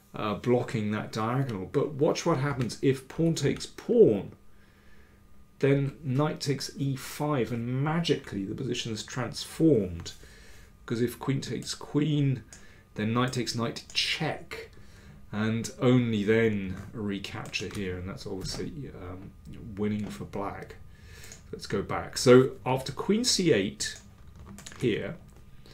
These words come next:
queen H four from Duda.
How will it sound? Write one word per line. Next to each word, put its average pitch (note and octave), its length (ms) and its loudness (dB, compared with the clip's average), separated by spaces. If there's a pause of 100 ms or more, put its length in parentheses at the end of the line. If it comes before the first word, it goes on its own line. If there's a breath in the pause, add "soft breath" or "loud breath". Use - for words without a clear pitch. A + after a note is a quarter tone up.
(1200 soft breath)
queen E3 260 2
H - 240 2
four C#3 260 6
from G2 300 -4
Duda. G2+ 340 -2